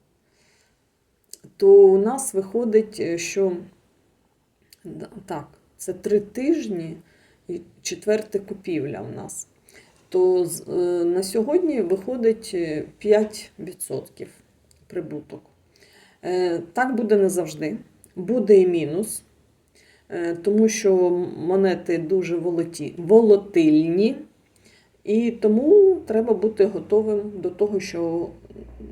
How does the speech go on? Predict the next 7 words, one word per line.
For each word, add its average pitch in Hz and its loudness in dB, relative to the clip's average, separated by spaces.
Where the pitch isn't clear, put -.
нам 180 -2
буде 170 -6
показувати 196 -6
і 262 -6
мінус 160 -6
на 160 -10
рахунку. - -12